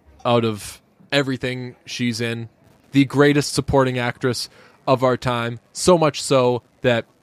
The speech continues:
maybe it's unfair if you make a movie and be like, "Oh, we did literally anything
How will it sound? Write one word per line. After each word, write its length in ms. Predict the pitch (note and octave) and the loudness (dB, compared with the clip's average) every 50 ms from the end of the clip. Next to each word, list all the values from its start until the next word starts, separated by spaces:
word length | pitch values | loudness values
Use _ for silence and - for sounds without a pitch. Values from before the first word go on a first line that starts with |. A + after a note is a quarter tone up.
| _ _ _ _ _ _ _ | _ _ _ _ _ _ _
maybe 380 | - C3+ D#3 E3+ E3+ D#3+ D#3 C#3+ | 0 2 4 6 6 6 4 2
it's 140 | C3 - - | 0 0 -4
unfair 680 | - C3+ C3 C3 B2 - - C3 B2 A#2+ A#2 B2 A#2+ - _ _ _ _ _ _ - | -2 -2 -2 -2 -4 -4 -4 -2 0 0 0 -2 -4 -6 _ _ _ _ _ _ -10
if 100 | B2 - | -4 -2
you 80 | C3 | -2
make 220 | B2+ C3+ C#3 C3 - | 2 2 2 2 0
a 60 | C3 | 0
movie 420 | B2 B2+ B2+ A#2 B2+ B2+ B2+ B2 - _ _ _ _ _ _ _ | 0 -2 -2 0 0 -2 -2 -4 -6 _ _ _ _ _ _ _
and 320 | C3+ B2+ B2+ B2 B2 A#2+ - _ _ _ _ _ _ _ _ _ _ _ _ _ | -6 -4 -4 -4 -8 -10 -14 _ _ _ _ _ _ _ _ _ _ _ _ _
be 120 | - C#3+ C#3+ | -2 0 2
like, 180 | C#3+ D3+ D#3+ - | 2 0 0 0
"Oh, 300 | A#3+ B3+ A3+ C3+ G2+ - _ _ _ _ _ _ _ _ _ _ _ _ _ _ _ _ _ _ _ - | 0 2 2 0 0 -4 _ _ _ _ _ _ _ _ _ _ _ _ _ _ _ _ _ _ _ -6
we 300 | D3 E3 F3 F3 E3+ D#3+ | -4 -4 -2 -4 -4 -6
did 320 | C3+ D3+ F#3 F#3 D3+ C3 | -6 -6 -6 -6 -6 -6
literally 560 | C#3 D3 F3 A3+ A3 A3 G#3 G3+ G3 F3+ E3+ | 0 2 4 4 6 6 6 6 4 4 4
anything 540 | F3+ F#3 E3+ D3 - - A#2+ G#2+ G#2+ A#2 A2+ | 4 2 2 0 -2 -2 -4 -4 -6 -8 -12